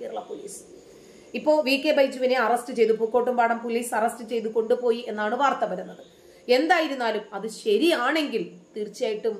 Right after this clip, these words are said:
ജനങ്ങൾ പ്രതികരിക്കേണ്ടുന്ന സമയം അതിക്രമിച്ചിരിക്കുന്നു. എതിർ ശബ്ദങ്ങളെയൊക്കെ ഇല്ലാതാക്കാൻ ശ്രമിക്കുന്നത് മൗനമായി നോക്കി നിൽക്കരുത്. കാരണം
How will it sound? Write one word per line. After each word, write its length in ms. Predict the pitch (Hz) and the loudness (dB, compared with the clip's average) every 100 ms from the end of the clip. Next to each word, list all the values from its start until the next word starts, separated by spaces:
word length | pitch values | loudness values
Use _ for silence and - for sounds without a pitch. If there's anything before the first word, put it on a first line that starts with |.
| - 180 | -8 -8
ജനങ്ങൾ 440 | 190 202 226 226 | -4 -4 -4 -4
പ്രതികരിക്കേണ്ടുന്ന 800 | 208 214 214 208 220 - 202 185 190 | -4 -4 -4 -2 -2 -4 -8 -8 -12
സമയം 360 | 190 185 190 190 | -12 -12 -12 -12
അതിക്രമിച്ചിരിക്കുന്നു. 840 | 185 208 185 185 180 - 180 175 - - - - | -12 -12 -10 -12 -12 -14 -16 -16 -18 -20 -20 2
എതിർ 260 | 226 220 285 | 4 4 2
ശബ്ദങ്ങളെയൊക്കെ 760 | 269 262 214 285 269 262 254 247 | -2 0 0 2 4 4 4 0
ഇല്ലാതാക്കാൻ 680 | 254 262 285 285 269 269 233 | 0 2 4 4 2 0 -6
ശ്രമിക്കുന്നത് 600 | - 233 233 240 226 214 180 - - | -8 -12 -10 -8 -2 -2 -2 -6 -14
മൗനമായി 640 | 208 214 254 254 226 214 214 | -6 -4 -2 -4 -4 -4 -4
നോക്കി 300 | 208 202 214 | -6 -6 -8
നിൽക്കരുത്. 460 | 196 185 214 202 - - - 220 | -6 -2 0 0 -2 -10 -6 -2
കാരണം 280 | 214 220 | -2 -2